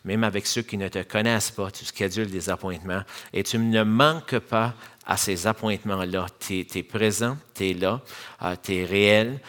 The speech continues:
Et, et Seigneur, je te prie ce matin qu'on puisse avoir un appointement avec toi. L'appointement que t'as prévu, je devrais dire,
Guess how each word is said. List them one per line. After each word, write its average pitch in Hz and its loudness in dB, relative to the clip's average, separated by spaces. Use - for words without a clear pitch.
Et, 196 -2
et - 0
Seigneur, 117 4
je - -2
te 113 0
prie 123 -4
ce - 0
matin 110 2
qu'on 110 -8
puisse - -6
avoir 110 0
un 101 0
appointement 110 0
avec 95 -6
toi. 110 0
L'appointement 139 2
que - 0
t'as 107 -2
prévu, 113 2
je 104 -6
devrais 90 -2
dire, 87 -8